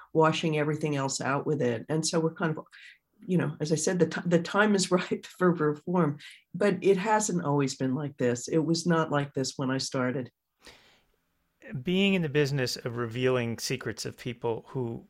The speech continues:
Speaker 2: very much want to keep their things secret has put you in the crosshairs. Uh, this latest article that you did for The New Yorker about the American Accountability Foundation, you report how the subject of that,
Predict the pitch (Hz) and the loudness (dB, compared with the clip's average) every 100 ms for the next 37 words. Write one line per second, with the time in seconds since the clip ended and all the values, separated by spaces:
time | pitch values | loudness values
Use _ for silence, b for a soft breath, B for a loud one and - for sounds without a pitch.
0 | _ 143 131 131 131 127 - 120 113 113 | _ -12 -2 2 2 0 -2 -4 -6 -6
1 | - 165 - 120 110 - 113 101 - 110 | -8 -8 -4 -2 -2 -4 -6 -4 -8 -8
2 | - 110 117 107 - - 131 - 131 120 | -8 -6 -6 -8 -8 -8 -6 -6 -6 -8
3 | 113 B B B B 156 160 156 - 120 | -10 B B B B -4 -2 -2 0 2
4 | 107 - 113 101 117 151 - 135 117 131 | 2 -2 -2 0 -2 -4 -4 -2 0 -2
5 | - 127 123 123 - - 127 117 - 113 | -2 0 0 0 -4 -2 0 0 -4 -4
6 | 113 123 117 113 107 - 113 110 113 131 | -4 -4 -6 -6 -8 -8 -8 -6 -2 0
7 | 131 - 117 104 B B B _ 120 117 | 0 -2 -2 -4 B B B _ -4 -2
8 | 113 117 110 110 107 113 - 117 113 107 | -2 -4 -4 -4 -6 -8 -6 -4 -4 -2
9 | 110 117 117 - 113 110 110 110 107 117 | 0 0 -2 -4 -4 -2 -2 -2 -2 -6
10 | 107 107 B B - 131 127 147 156 - | -6 -10 B B -12 -6 -2 -2 -2 -2
11 | 196 185 117 - - 120 113 110 - 113 | 0 2 0 -4 -6 -2 -2 -2 -4 -8
12 | 113 107 107 - - 147 127 131 113 - | -6 -6 -6 -2 2 2 2 0 0 -4
13 | - 131 113 107 110 104 107 | -6 -4 -2 0 0 0 -4